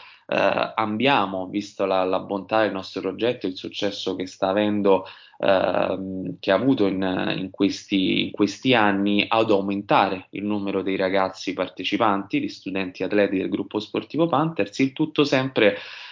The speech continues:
confermando i valori, eh, sociali, identitari, sportivi e, ehm, extracampo, eh, che ho in precedenza descritto. Una bella novità è anche che, eh, abbiamo avuto un, un'ulteriore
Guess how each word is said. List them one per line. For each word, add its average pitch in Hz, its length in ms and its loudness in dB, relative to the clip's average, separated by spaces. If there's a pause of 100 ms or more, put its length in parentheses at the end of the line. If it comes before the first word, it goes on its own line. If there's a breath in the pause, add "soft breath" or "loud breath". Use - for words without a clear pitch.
confermando 117 880 4
i 98 80 4
valori, 98 580 4 (260 loud breath)
eh, 95 280 4
sociali, 101 580 2
identitari, 98 960 0 (100)
sportivi 98 1040 -4
e, 104 380 0
ehm, 95 540 -2 (120)
extracampo, 101 1160 -4 (280 loud breath)
eh, 95 200 -2
che 101 120 -2
ho 98 40 2
in 92 120 -4
precedenza 92 640 -6
descritto. 107 600 -8
Una 101 160 2
bella 107 280 4
novità 107 420 2
è 98 60 2
anche 101 380 -2
che, 95 360 0
eh, - 80 -2
abbiamo 92 1000 0
avuto 117 400 4
un, 98 280 -2
un'ulteriore 98 1300 2